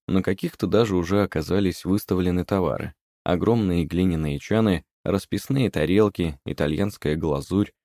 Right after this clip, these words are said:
роскошные клетки для певчих птиц с дивными яркокрылыми обитателями. У задёрнутых пока пологов нежданно читала вколоченные таблички.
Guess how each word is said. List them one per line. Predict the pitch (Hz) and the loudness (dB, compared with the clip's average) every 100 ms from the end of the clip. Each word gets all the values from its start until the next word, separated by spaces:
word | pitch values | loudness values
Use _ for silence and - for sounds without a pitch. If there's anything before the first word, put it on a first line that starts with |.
| _ - | _ -2
роскошные | 92 90 - 131 - 90 78 | 0 0 -2 -2 0 -2 0
клетки | 95 123 139 - | 0 0 0 -2
для | 101 101 | 2 2
певчих | 104 101 - - | 4 0 0 -10
птиц | - - 104 - _ - | -10 -4 -4 -4 _ -10
с | 80 | -8
дивными | - 95 95 92 87 78 - | -2 0 2 2 0 -2 -2
яркокрылыми | 95 - 87 - 76 78 76 | -2 0 -6 -4 -4 -2 -2
обитателями. | 78 78 - 80 - - - - _ _ _ _ - | -2 -4 -4 -6 -6 -8 -8 -12 _ _ _ _ -6
У | 92 | -2
задёрнутых | 90 92 98 95 87 78 85 | 2 2 4 2 0 -4 -6
пока | - - - | -6 -4 -4
пологов | - 113 127 113 101 - _ _ | 0 2 2 4 2 0 _ _
нежданно | - 98 98 143 131 | -2 -2 2 2 0
читала | - 98 113 110 | 0 0 2 2
вколоченные | - 85 85 95 - 87 85 | 0 -2 0 0 -2 -2 -2
таблички. | - 80 78 71 - - | -2 -4 -4 -6 -8 -12